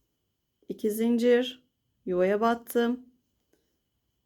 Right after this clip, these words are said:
Sık iğne. Bir, iki. Şöyle yuvaya battım. Kenar kısmı için sık iğnemi yaptım. Dönerken şöyle iki zincir çektim. Yönümü çevirdim.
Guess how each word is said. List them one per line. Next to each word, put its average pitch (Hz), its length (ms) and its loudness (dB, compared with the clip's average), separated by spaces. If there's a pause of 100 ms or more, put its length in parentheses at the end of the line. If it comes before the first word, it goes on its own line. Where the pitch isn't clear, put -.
(140)
Sık - 380 -8
iğne. - 360 -6 (760)
Bir, 233 160 0
iki. 220 420 -2 (960)
Şöyle 214 500 0 (400)
yuvaya 214 400 2
battım. 240 680 0 (800)
Kenar 220 460 2
kısmı 233 360 -8
için 226 440 -4
sık 254 320 -12
iğnemi 190 260 0
yaptım. 196 480 -6 (760)
Dönerken 247 880 2 (320)
şöyle 233 340 2
iki 226 200 -6
zincir 185 380 0
çektim. 240 640 -2 (580)
Yönümü 214 360 2
çevirdim. 170 540 -2